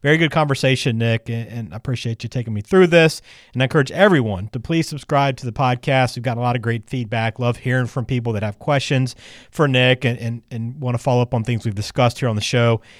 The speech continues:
And, uh, we always encourage you to just to find Nick online at Cincinnati estate plan dot com. Hit that schedule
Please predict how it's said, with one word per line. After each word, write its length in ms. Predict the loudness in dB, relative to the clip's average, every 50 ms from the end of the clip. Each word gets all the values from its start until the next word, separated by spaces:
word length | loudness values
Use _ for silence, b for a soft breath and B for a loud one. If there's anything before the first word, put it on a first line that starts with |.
| B B B B -4
And, 220 | -2 0 0 0 0
uh, 80 | -2
we 120 | -2 0 0
always 220 | 0 0 -2 -2
encourage 380 | -4 -4 -2 -2 -2 -2 -2 -2
you 80 | -4
to 80 | -4 -4
just 240 | -6 -8 -10 -8 -8
to 60 | -8
find 340 | -6 -4 -2 -2 0 0 -2
Nick 140 | -2 -2
online 400 | -4 -4 -4 -4 -4 -4 -4 -6
at 100 | -6 -10
Cincinnati 400 | -12 -14 -12 -10 -10 -8 -8 -8
estate 300 | -10 -10 -10 -10 -10 -10
plan 200 | -8 -10 -10 -8
dot 220 | -6 -8 -8 -10 -10
com. 300 | -8 -8 -6 -6 -4 -6
Hit 140 | -6 -6 -6
that 140 | -8 -8
schedule 540 | -8 -8 -4 -4 -4 -2 -2 -2 -2 -2 B